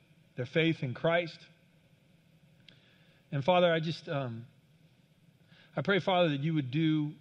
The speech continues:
you would grant us the answer to Paul's prayer, that you would flood our hearts with light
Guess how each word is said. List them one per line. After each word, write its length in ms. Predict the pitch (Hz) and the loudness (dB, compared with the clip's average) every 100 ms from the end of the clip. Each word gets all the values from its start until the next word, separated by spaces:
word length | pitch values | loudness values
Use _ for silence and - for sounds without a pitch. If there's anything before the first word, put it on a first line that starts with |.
| - | -2
you 80 | 156 | 0
would 140 | 139 | 0
grant 300 | 151 170 147 | 2 4 6
us 240 | 160 139 - | 6 4 0
the 140 | 139 143 | -6 -6
answer 200 | 131 135 | -6 -8
to 60 | |
Paul's 280 | 120 139 127 | -6 -4 -4
prayer, 260 | - 165 123 | -6 -4 -4
that 140 | 120 | -4
you 80 | 131 | -6
would 160 | 131 - | -6 -6
flood 280 | - 175 | -2 0
our 120 | 175 151 | 0 -2
hearts 280 | 160 - | -4 -6
with 160 | 135 127 | -10 -6
light 300 | 147 127 | -2 -2